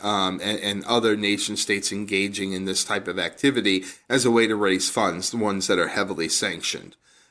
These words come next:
What we're seeing is it appears that, uh, some of the North Korean actors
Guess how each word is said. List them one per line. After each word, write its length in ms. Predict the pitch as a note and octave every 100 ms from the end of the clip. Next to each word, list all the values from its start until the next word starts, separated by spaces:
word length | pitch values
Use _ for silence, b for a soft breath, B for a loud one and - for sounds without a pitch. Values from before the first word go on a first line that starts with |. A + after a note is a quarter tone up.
| b
What 360 | G3+ D#3+ F3 E3
we're 100 | F3+
seeing 460 | - G#3 F3+ D3+
is 200 | C3+ B2+
it 80 | C3
appears 840 | - - F#3 F#3 F3+ E3+ D#3+ -
that, 580 | B2+ B2+ B2 A#2 A#2 - -
uh, 360 | A#2 A2+ G#2+ A2
some 540 | - - C#3+ C#3+ D3+
of 380 | - B2+ B2+ B2
the 220 | B2 A#2+
North 340 | A#2+ A#2 A#2 -
Korean 360 | A#2 A2+ G#2+
actors 800 | A#2+ D3+ D3+ G#2+ F#2 F2+ -